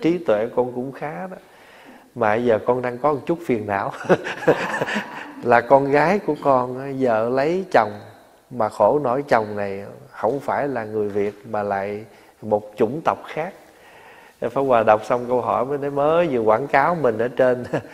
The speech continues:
<laughs> có lòng từ bi, <laughs> có trí tuệ, mà giờ vướng chút.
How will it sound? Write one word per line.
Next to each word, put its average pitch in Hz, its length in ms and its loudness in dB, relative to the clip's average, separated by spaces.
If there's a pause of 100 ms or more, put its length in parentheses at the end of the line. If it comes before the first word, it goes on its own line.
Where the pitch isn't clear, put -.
(160)
<laughs> - 440 -12
có 135 180 2
lòng 117 320 2
từ 110 200 4
bi, 127 420 6 (220)
<laughs> - 300 -6
có 151 80 2 (140)
trí 160 220 4 (100)
tuệ, 113 380 6 (320)
mà 120 160 4
giờ 110 220 4
vướng 139 320 0
chút. 156 180 6